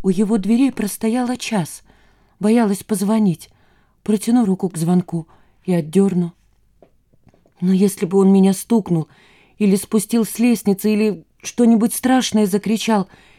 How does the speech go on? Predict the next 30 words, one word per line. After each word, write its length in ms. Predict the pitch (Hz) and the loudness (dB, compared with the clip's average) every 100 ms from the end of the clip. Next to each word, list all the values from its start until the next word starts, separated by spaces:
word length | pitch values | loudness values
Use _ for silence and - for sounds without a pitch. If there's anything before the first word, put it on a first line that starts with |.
| _ - | _ -4
или 160 | 214 | 2
ещё 320 | 226 220 - 233 | 4 2 0 -2
хуже, 400 | - 247 226 208 _ _ - | 0 0 0 -2 _ _ -4
просто 360 | 226 240 - | 0 2 2
захлопнул 560 | 220 247 - 277 247 214 | 2 0 2 0 2 -2
двери, 420 | 190 269 233 202 _ _ _ - | 2 2 2 -2 _ _ _ -4
то 100 | 226 | 0
я 120 | 247 | 2
бы 120 | 208 | 2
снова 360 | 339 262 277 233 | 0 2 2 0
стала 360 | - 254 240 | -2 -2 -2
звонить. 520 | - 233 254 214 165 - _ _ _ | -2 0 2 2 0 -12 _ _ _
Я 140 | - 247 | 0 2
бы 120 | 226 | 4
это 200 | 254 254 | 2 2
пережила. 640 | - 254 247 254 233 170 - - _ - - _ _ _ | 0 0 0 0 0 -2 -6 -20 _ -20 -20 _ _ _
А 100 | 202 | -4
я 200 | 202 208 | 0 -2
боялась 680 | 160 208 233 233 208 - _ _ _ | 0 0 2 0 -2 -6 _ _ _
за 160 | 196 220 | -6 -6
тебя. 500 | - 233 196 156 143 _ _ _ _ _ - - - - 175 | -2 -2 0 -2 -8 _ _ _ _ _ -20 -20 -20 -16 -8
Но 80 | |
если 300 | 190 214 - | -4 -4 0
он 140 | 214 214 | 2 4
меня 220 | 208 226 | 4 2
выгонит, 460 | 226 208 180 175 - _ _ | 0 0 0 -2 -4 _ _
что 280 | - - 262 | -6 0 2
нам 180 | 202 | 2
тогда 300 | 190 208 196 | 0 -2 0
делать? 480 | 233 233 190 160 - | 0 0 0 -2 -12